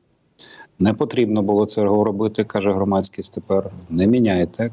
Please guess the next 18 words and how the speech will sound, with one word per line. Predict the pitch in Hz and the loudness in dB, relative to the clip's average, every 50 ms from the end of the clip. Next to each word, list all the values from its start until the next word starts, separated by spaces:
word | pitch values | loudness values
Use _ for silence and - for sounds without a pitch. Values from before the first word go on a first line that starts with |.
| - - | -4 -2
краще | 92 92 - - - 92 | 0 0 0 0 -2 -2
ці | - - - | -4 -6 -8
кошти | - - 127 117 - - - | -6 -4 -4 -4 -2 -4 -2
витратіть | 87 92 104 - - 98 - - 95 - - - - | -2 -2 -2 -2 -6 -8 -6 -6 -6 -6 -6 -10 -8
на | 87 85 82 82 82 82 82 82 82 82 82 82 85 - 85 | -6 -6 -6 -6 -8 -10 -10 -12 -12 -12 -12 -14 -16 -16 -14
дрони». | 85 82 101 90 82 78 - - _ _ _ _ _ _ _ _ - - - - - - - - - - - - _ - | -8 -4 -4 -4 -4 -6 -8 -14 _ _ _ _ _ _ _ _ -16 -16 -14 -14 -12 -12 -10 -10 -10 -10 -10 -12 _ -2
А, | 92 90 92 90 90 90 87 87 87 87 85 87 87 90 - - _ - | 0 0 2 2 2 2 2 2 0 0 0 0 -2 -4 -6 -10 _ -2
ну, | 113 120 120 117 117 113 - - _ _ - | 0 0 0 -2 -4 -8 -16 -20 _ _ -2
давайте | 101 117 156 165 - 127 | 0 0 0 0 -2 -4
тоді | 110 - 107 95 113 | -4 -4 -2 -2 -2
скажемо, | - - - 95 92 82 80 78 82 82 - - | -2 -2 -2 -4 -4 -4 -4 -4 -6 -8 -4 -4
проведемо | 95 90 90 87 117 139 127 101 | -2 -2 0 0 0 2 2 2
голосування | 87 95 98 92 - - 87 85 87 80 76 78 78 - 76 80 87 87 87 87 | 2 0 0 0 -2 -2 -4 -4 -6 -6 -8 -12 -14 -16 -18 -20 -20 -18 -8 -6
знову | 85 - 98 95 90 87 85 80 | -4 -4 -2 -2 -2 -4 -4 -6
в | 80 80 | -6 -2
Дії | 87 127 160 165 151 123 110 | 0 2 2 2 2 0 0
і | 101 | -2
скажемо: | - - - 95 85 85 82 82 78 | -4 -4 -6 -6 -6 -6 -8 -12 -16